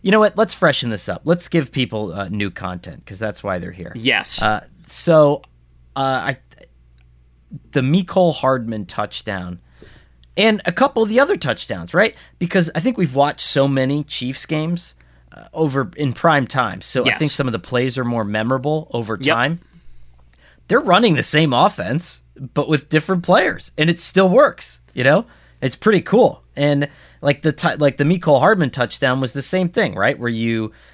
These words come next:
Speaker 1: you get everybody on one side, and then you run Tyreek in sprint motion, and he's just faster than the other guy, and you just throw an easy little outlet pass, and he scores a touchdown. Did the
Speaker 2: Yeah.
Speaker 1: same thing with Mecole Hardman. And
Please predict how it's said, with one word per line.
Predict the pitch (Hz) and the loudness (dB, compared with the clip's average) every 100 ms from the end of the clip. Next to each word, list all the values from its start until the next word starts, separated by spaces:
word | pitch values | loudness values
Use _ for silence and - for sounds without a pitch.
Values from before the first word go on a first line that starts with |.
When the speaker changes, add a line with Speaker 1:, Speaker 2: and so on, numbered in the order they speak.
| - | -10
Speaker 1:
you | 113 | -8
get | 95 127 131 | 0 0 0
everybody | 127 123 117 123 127 | -2 -4 0 2 2
on | 123 123 | 2 2
one | 117 110 | -2 -2
side, | - 104 104 131 | -2 0 2 0
and | 113 113 | -2 -4
then | 113 | -2
you | 110 110 113 85 | -2 -4 -6 -6
run | 110 113 120 123 | -2 0 0 -4
Tyreek | - 120 113 113 123 123 | -6 -2 0 0 -2 -4
in | 110 | -6
sprint | - 123 120 | -4 -2 -2
motion, | 123 139 - 110 110 | 0 0 -2 -4 -4
and | 113 | -4
he's | 113 | -4
just | 117 107 | -6 -6
faster | - 107 113 135 | -2 -2 -2 -4
than | 120 | -4
the | 117 143 | -2 -2
other | 156 | -2
guy, | 101 98 113 113 | -2 -2 -4 -6
and | 113 110 107 - _ _ | -6 -4 -6 -10 _ _
you | 107 | -14
just | 92 110 | -10 -10
throw | 113 113 110 | -4 -2 0
an | |
easy | 110 117 123 | -2 -6 -4
little | 120 113 | -4 -2
outlet | 98 113 123 | -2 -2 -6
pass, | - 120 127 131 | -4 -4 -2 -6
and | |
he | 120 | -8
scores | - 139 127 | -4 -6 -4
a | |
touchdown. | - 175 - 90 - - - | -2 -2 -4 -14 -16 -20 -4
Did | 151 | 0
the | 131 | 2
Speaker 2:
Yeah. | 170 | 4
Speaker 1:
same | 175 175 | 4 4
thing | 196 | 2
with | 175 170 | 2 2
Mecole | 170 170 170 | 0 4 4
Hardman. | 190 214 104 - _ _ _ | 4 2 -2 -14 _ _ _
And | - 151 156 151 | -2 2 2 2